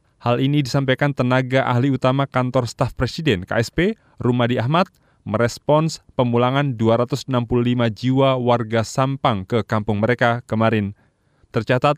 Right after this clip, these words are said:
mereka telah dua belas tahun berada di pengungsian. Menurut Rumadi, pemulangan dilakukan secara bertahap dan tidak mudah. Kata dia, penjemputan itu bukti pemerintah terus melakukan rekonsiliasi dan cipta kondisi.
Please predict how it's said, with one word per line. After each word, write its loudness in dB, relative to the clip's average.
mereka -2
telah 0
dua 0
belas -2
tahun 2
berada 0
di -6
pengungsian. -2
Menurut 0
Rumadi, 0
pemulangan 2
dilakukan 0
secara -2
bertahap 0
dan 0
tidak -2
mudah. 0
Kata -2
dia, 2
penjemputan 0
itu 0
bukti -2
pemerintah 0
terus -2
melakukan -2
rekonsiliasi -2
dan -2
cipta -4
kondisi. -2